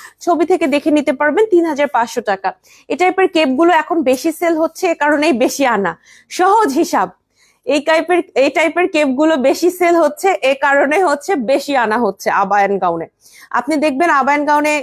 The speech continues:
যখনই দেখবেন যে মানে একটা উইকের ভিতরে পরপর দুই দিন কোনো কিছু লঞ্চিং হচ্ছে, এটার কারণে হচ্ছে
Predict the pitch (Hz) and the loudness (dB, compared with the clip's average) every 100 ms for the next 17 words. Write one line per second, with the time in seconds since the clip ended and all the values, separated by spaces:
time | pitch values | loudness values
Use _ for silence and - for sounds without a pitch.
0 | - 196 254 254 302 302 320 269 233 277 | -8 -2 0 0 -2 0 0 -2 -2 -2
1 | 285 262 _ _ _ _ - - - 233 | 0 -2 _ _ _ _ -20 -14 -4 0
2 | 254 254 - _ _ _ - 262 - 349 | 2 0 -2 _ _ _ -4 -4 -2 0
3 | 285 294 320 277 311 277 277 269 262 262 | 2 2 0 0 0 0 0 0 0 0
4 | 240 247 302 285 285 269 294 320 269 233 | 0 0 0 0 0 0 -2 0 2 0
5 | 254 262 262 247 247 277 - 196 214 247 | -2 -2 -2 0 -4 -4 -4 0 2 0
6 | 262 349 | -2 -2